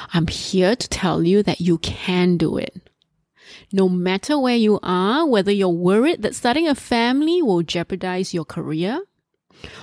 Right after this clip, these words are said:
or that going all out for your career will compromise your time with the kids, or maybe you're trying to step back into the corporate world after having kids, or start that business you've always dreamed of, no matter where you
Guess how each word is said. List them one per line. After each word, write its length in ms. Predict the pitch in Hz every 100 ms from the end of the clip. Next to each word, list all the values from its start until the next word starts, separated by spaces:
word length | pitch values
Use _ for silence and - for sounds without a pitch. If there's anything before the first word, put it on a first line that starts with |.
| -
or 100 | 208
that 200 | 202 180
going 240 | 202 196 - _
all 220 | 185 208
out 160 | 254 269
for 100 | 233
your 140 | 196
career 480 | - 170 160 165 185
will 160 | 165 160
compromise 720 | - - 165 226 226 269 277
your 80 | 262
time 300 | - 233 254
with 120 | 233
the 80 | 190
kids, 540 | 277 381 - - - _ _ _ _ - - - _
or 80 | 214
maybe 300 | 208 240 247
you're 120 | 285
trying 260 | 214 208 208
to 100 | 170
step 340 | - 190 -
back 240 | - 180 -
into 200 | 185 170
the 100 | 160
corporate 440 | - 180 - 196
world 280 | 175 185 185 -
after 240 | 165 165
having 340 | 170 160 226
kids, 480 | 254 269 262 - - - -
or 120 | - -
start 440 | - - 175 -
that 180 | 190 -
business 480 | 185 - 180 175 -
you've 160 | 156
always 400 | - 165 196 214
dreamed 340 | - 196 226 247
of, 380 | 269 294 - - - - -
no 180 | 185 185
matter 500 | 180 185 196 - 240
where 260 | 196 185 190
you 360 | 180 175 165